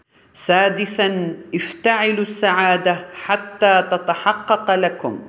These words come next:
فالإنسان يجذب ما يفكر فيه. ركزوا على التفكير فيما ترغبون، وبذلك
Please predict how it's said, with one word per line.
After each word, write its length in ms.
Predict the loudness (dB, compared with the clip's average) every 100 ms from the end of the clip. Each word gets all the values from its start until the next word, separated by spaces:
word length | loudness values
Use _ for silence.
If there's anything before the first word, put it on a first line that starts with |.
| -4
فالإنسان 1160 | -2 0 0 0 2 4 6 4 2 0 0 -4
يجذب 720 | 2 2 2 -2 -6 -4 -2
ما 400 | 0 2 4 4
يفكر 760 | 4 0 -2 -4 -2 0 0 0
فيه. 340 | -4 -6 -8 -10 -16 -20 -20 -20 -20 _ _ -2
ركزوا 720 | -2 -2 -4 -2 0 2 4
على 200 | 4 2
التفكير 840 | 0 0 -2 -2 -6 -4 -2 -2 -4
فيما 540 | -4 -4 -2 2 2
ترغبون، 840 | 4 4 2 0 -2 -2 -4 -4 -6 -12 -10 0
وبذلك 840 | 2 2 2 4 4 2 -2